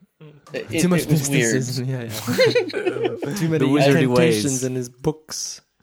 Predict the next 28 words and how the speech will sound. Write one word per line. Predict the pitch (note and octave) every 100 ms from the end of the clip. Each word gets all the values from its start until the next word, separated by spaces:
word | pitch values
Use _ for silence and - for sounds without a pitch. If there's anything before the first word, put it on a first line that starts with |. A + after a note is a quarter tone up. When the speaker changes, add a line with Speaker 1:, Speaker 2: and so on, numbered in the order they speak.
| - _
Speaker 2:
He | C#3
has | C3+ B2 A#2+
Speaker 1:
<laughs> |
Yeah. | B2+ B2+ -
Speaker 3:
You | B2+
went | C3 B2+
to | G#2+
Hogwarts. | A#2+ A#2 G#2+ G2+ - - - _ _ _ _ _ -
Speaker 1:
But | G3
Speaker 2:
Yeah. | G#3+
Speaker 1:
like, | G3+ F3+
but | G3+
then | G#3+ G#3
like | F#3+ F3+
the | D3+ F3+
other | G3
guy, | D#3 C3+ A#2+ B2 -
Benedict | D3+ D3+ C#3+ -
Chow | D#3+ C#3+ A#2+
or, | A#2+ A#2 -
or | C3 B2+ -
Wong | C3+ C#3 B2
or | A#2+
whatever | B2+ A#2+
his | A2+
name | A#2+ A#2+
is, | A2 - _ -
um, | C3+ C#3 C3+ C3